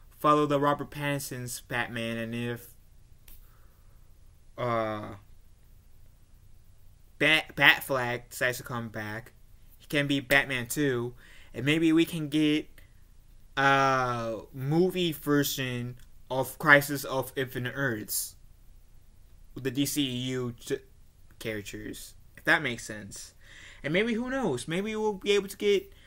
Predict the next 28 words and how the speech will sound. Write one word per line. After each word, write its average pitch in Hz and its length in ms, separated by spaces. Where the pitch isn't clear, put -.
Stephen 196 540
Amell 196 320
to - 80
come 170 220
back 190 200
as 185 240
Green 190 280
Arrow, 175 260
'cause 120 280
I've 143 140
heard 185 180
that 185 120
he's, 185 260
has 175 280
no 165 260
plans 175 680
to 170 120
come 175 240
back 175 200
as 165 380
the - 80
Green 160 280
Arrow 160 340
in 147 140
the 139 60
Arrowverse, 156 600
so 160 100
maybe 185 640